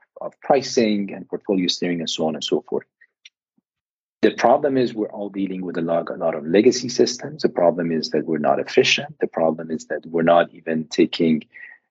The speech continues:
full advantage of the data we have access to. We're, we're sitting on really valuable assets,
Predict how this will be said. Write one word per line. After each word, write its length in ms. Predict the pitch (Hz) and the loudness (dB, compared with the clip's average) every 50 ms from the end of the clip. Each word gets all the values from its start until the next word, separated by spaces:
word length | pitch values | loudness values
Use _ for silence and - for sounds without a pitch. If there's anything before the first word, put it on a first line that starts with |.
| _ _ _ - - - | _ _ _ -18 0 4
full 180 | 120 117 113 110 | 6 8 8 8
advantage 520 | 101 87 98 95 95 95 90 - 92 87 | 6 6 6 6 4 4 4 0 -4 -4
of 100 | 90 82 | -4 -6
the 80 | 90 82 | -6 -4
data 260 | - 87 85 80 82 | 0 0 0 0 -2
we 120 | 80 80 | -4 -4
have 180 | 85 82 80 80 | -4 -4 -4 -6
access 480 | 69 - - - 85 80 82 - - - | -6 -6 -6 -4 -4 -4 -4 -6 -2 0
to. 280 | 117 117 143 175 - - | 2 2 2 0 -4 -6
We're, 340 | - - 90 90 87 80 - - | -2 0 2 2 2 0 -2 -4
we're 80 | - 82 | -4 -4
sitting 540 | - - - - 110 104 104 101 98 98 - | -4 -4 -2 2 4 4 4 4 2 -2 -4
on 340 | 90 87 87 85 85 82 78 | -8 -8 -8 -8 -8 -10 -12
really 440 | 80 90 104 117 131 131 127 117 | -4 0 4 4 6 6 4 4
valuable 520 | 104 110 107 113 110 107 107 101 95 98 - - | 6 6 6 6 6 6 4 2 0 -2 -4 -6
assets, 760 | 98 107 104 - - - - 92 - _ - - - - - | -6 -6 -4 -6 -6 -8 -8 -10 -10 _ -10 -10 -10 -10 -12